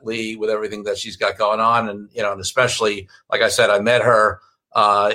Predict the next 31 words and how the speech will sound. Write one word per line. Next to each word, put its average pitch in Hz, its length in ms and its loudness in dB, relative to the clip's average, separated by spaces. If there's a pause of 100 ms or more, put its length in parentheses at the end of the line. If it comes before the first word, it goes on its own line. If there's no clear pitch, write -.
you 127 80 0
know, 110 180 2
where 107 180 0
a 104 60 0
lot 110 240 0
of 117 120 -4
people 104 560 -4
or 110 100 -4
a 101 40 -12
number 117 200 -2
of 101 100 -4
people 95 220 -6
I 101 120 0
trust 101 520 0
had 95 300 -4
amazing 113 580 -6
things 101 320 -10
to 95 80 -14
say 107 240 -2
about 92 320 -4
Lee, 101 320 -6 (380)
uh, 98 400 2
you 113 60 0
know, 104 140 0
in 127 140 0
the 117 80 -2
speaker 117 360 -4
business 101 480 -2
and 95 100 -12
helping 107 300 -2
speakers, 101 580 -6